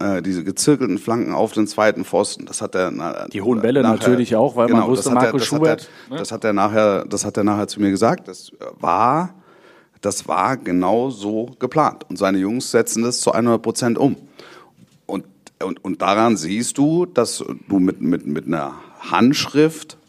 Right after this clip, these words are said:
Speaker 1: ähm, auch bei den Bayern viel erreichen kannst. Du kannst viel über individuelle Klasse kompensieren, aber eben nicht alles. Insbesondere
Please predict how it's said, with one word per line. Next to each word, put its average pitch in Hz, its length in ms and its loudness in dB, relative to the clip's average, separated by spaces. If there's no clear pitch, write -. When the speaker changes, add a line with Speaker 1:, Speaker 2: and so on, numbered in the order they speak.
Speaker 1:
ähm, 95 300 0
auch 107 200 2
bei 107 120 2
den 101 160 2
Bayern 95 300 0
viel 113 200 -2
erreichen 117 280 0
kannst. - 200 -6
Du - 60 -10
kannst 90 240 -2
viel 156 300 -2
über 120 180 0
individuelle 104 500 2
Klasse 98 320 -2
kompensieren, 90 600 0
aber 95 200 0
eben 98 200 -2
nicht 110 180 0
alles. - 320 -2
Insbesondere 98 720 2